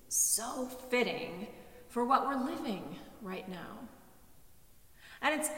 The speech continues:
very difficult when you are wandering around in a valley of bones to see anything other than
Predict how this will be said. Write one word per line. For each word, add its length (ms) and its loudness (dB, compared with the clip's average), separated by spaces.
very 300 8
difficult 960 4
when 220 8
you 140 10
are 220 12
wandering 680 12
around 880 12
in 140 6
a 60 8
valley 520 12
of 220 8
bones 840 10
to 140 -2
see 280 0
anything 840 6
other 560 6
than 260 -2